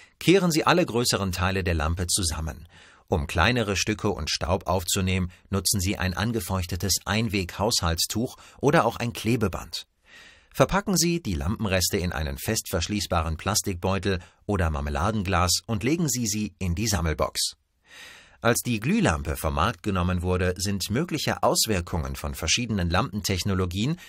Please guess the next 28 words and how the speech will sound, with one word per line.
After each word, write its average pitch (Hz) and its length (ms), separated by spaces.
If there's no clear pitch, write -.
auf 117 120
die 147 120
Gesundheit 175 560
beziehungsweise 107 680
Umwelt 85 440
in 87 180
den 87 160
Vordergrund 87 560
getreten. 87 520
Solche 170 400
Auswirkungen 90 680
können 78 300
beispielsweise 87 760
durch 90 240
bestimmte 113 400
chemische 131 560
Verbindungen, 101 640
die 110 80
in 85 140
den 78 100
Lampen 85 400
vorkommen, 101 640
oder 180 240
durch 165 220
verschiedene 117 540
Strahlungen 87 600
erzeugt 80 500
werden. 76 360